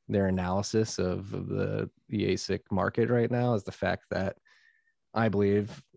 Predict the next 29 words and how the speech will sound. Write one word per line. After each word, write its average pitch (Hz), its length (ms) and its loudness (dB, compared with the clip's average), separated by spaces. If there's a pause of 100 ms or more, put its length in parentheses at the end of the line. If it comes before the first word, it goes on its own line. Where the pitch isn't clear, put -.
(120)
there's 92 260 2
a 92 40 4
number 101 400 4
of 95 480 0 (1040)
companies 101 720 0 (220)
that 104 160 -2
have 95 340 0 (460)
pivoted 120 460 2
to - 80 -2
Bitcoin 92 400 0
mining, 110 420 0 (540)
particularly 98 420 -2
publicly 107 340 0
traded 127 360 2
companies, 101 580 -4 (720)
and 104 480 0
they 196 140 0
fomoed 113 440 4
into 113 600 2
the 120 100 2
mining 95 320 2
industry 95 560 -4
and 98 140 -8
bought 95 320 -6
tens 117 240 2
of 92 100 -2
thousands 95 380 0
of 90 80 -6
machines, 104 680 0